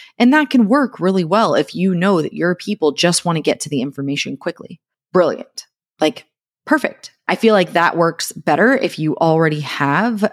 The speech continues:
a very large existing audience because they don't need to know whether or not your show is what they wanna listen to.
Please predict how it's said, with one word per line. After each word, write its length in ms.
a 80
very 320
large 300
existing 520
audience 460
because 380
they 100
don't 300
need 260
to 100
know 260
whether 280
or 60
not 180
your 140
show 420
is 160
what 140
they 80
wanna 240
listen 300
to. 300